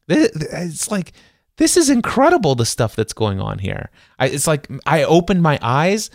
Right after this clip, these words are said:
and I have the gift of sight. And, and I, I'm, I'm incredibly thankful for that. I have, I mean, I had a roof over my head. I mean, I could just sit there forever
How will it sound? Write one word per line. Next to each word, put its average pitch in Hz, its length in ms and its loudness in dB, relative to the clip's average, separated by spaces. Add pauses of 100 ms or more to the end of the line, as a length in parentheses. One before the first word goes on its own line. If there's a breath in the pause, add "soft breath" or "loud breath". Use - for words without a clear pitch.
(300 soft breath)
and 151 140 2
I 196 100 4
have 180 240 0
the 156 80 0
gift 135 400 0
of 143 80 -6
sight. - 600 -4 (360)
And, 139 400 0
and 131 420 0
I, 120 220 -4
I'm, 123 260 0
I'm 127 160 2
incredibly 143 640 0
thankful 156 340 -6
for 117 180 -6
that. 95 300 -8 (600)
I 110 140 2
have, 117 440 2
I 104 100 -8
mean, 110 140 -8 (220)
I - 120 -10
had 107 260 -4
a 131 100 0 (100)
roof 123 400 2
over 139 300 2
my 101 160 -4
head. - 220 -10
I 110 80 -4
mean, 160 140 -2
I 160 120 -2
could 175 200 -4
just - 360 -4
sit 156 160 0
there 143 180 2
forever 101 800 0